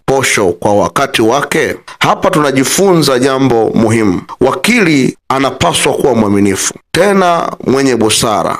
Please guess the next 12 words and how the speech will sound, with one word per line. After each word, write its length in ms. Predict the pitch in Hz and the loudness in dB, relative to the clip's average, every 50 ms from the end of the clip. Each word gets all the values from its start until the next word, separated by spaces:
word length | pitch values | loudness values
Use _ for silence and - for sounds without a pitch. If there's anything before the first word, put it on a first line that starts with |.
| - - - | -8 -6 -4
anayefanya 580 | 120 127 127 123 120 - - 139 139 135 123 | -2 0 0 -2 -2 -2 0 0 0 2 2
mambo 640 | 120 127 131 123 120 110 95 107 101 95 92 - - - | 2 0 0 2 2 2 2 2 2 2 0 -2 -2 -4
kwa 140 | - 113 104 | 0 0 2
wakati. 600 | 104 92 - - 110 - - - - - - - - - - - | 2 2 0 0 -2 -2 -4 -4 -6 -8 -8 -10 -18 -10 -4 -4
Watu 260 | 120 143 - 143 160 | -2 0 0 2 2
wengi 280 | 196 214 220 214 202 190 | 2 4 4 4 4 4
leo, 380 | 185 185 180 165 139 123 101 | 4 4 2 2 2 0 0
kwa 160 | 87 - - 117 | 0 0 -2 0
kukosa 600 | - 127 123 - - 165 151 139 - - 139 127 | 0 0 0 0 0 0 2 2 0 0 -2 -2
kuwa 300 | - - - 147 143 131 | -2 -2 0 0 2 2
mawakili 580 | 127 120 117 113 107 101 - - - 147 139 127 | 2 2 2 2 0 -2 -2 -2 0 2 2 4
wema 460 | 117 117 120 117 110 98 85 - | 4 2 2 2 0 0 0 -2